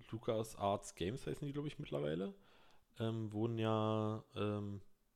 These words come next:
endlich wieder Lizenzen verteilt. Und, äh, tatsächlich sollen jetzt auch, äh, wirklich mehrere Spiele in den nächsten Jahren, ich hoffe, das sind nur Jahre und nicht Jahrzehnte,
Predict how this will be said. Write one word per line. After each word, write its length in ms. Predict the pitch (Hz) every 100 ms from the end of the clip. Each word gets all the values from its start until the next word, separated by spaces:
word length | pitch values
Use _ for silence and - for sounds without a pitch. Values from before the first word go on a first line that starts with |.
| _ - -
endlich 280 | 127 123
wieder 180 | 127 127
Lizenzen 480 | 117 107 131 165 175
verteilt. 560 | - 92 87 87 139 - - - _
Und, 500 | - 110 107 110 107
äh, 440 | 101 101 98 101 98 - - -
tatsächlich 440 | 98 160 147 139
sollen 180 | 131 135
jetzt 160 | 135
auch, 200 | 117 123 120
äh, 220 | 120 107
wirklich 480 | 117 147 139 - - - - - _ _ _ _ -
mehrere 440 | 107 135 147 135
Spiele 580 | 139 - 110 143 160 165 - -
in 80 | 117
den 100 | 113
nächsten 340 | 127 - -
Jahren, 540 | 90 90 110 107 170 - - - - - _ _ _ -
ich 120 | 92
hoffe, 160 | 85 87
das 140 | 82
sind 160 | 95 85
nur 100 | 90
Jahre 420 | 85 82 85 113
und 100 | 92
nicht 140 | 85
Jahrzehnte, 520 | 90 - - 85 147